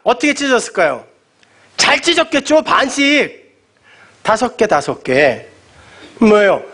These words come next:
출애굽기에서 십 계명을 앞에 다섯 개만 주시고 뒤에 거는 제목만 주세요. 다섯 개는 뭐예요? "내 앞에 다른 신 섬기지 마. 망령되 일컫지 마. 내 이름,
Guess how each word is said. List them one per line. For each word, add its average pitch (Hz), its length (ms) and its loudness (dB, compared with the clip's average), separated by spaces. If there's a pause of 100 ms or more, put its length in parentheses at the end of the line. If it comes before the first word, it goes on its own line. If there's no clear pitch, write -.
(580)
출애굽기에서 294 760 0
십 294 200 -8
계명을 294 540 0
앞에 294 360 -2
다섯 285 360 -4
개만 277 320 2
주시고 180 560 0
뒤에 254 320 2
거는 294 420 2
제목만 220 500 0
주세요. 127 340 -8 (1300)
다섯 262 260 0
개는 269 200 0
뭐예요? 170 240 0 (760)
"내 180 140 2
앞에 233 200 2
다른 185 220 2
신 208 120 4
섬기지 190 400 0
마. 143 300 0 (160)
망령되 190 440 2
일컫지 165 400 -2
마. 127 160 -6
내 143 160 4
이름, 165 360 2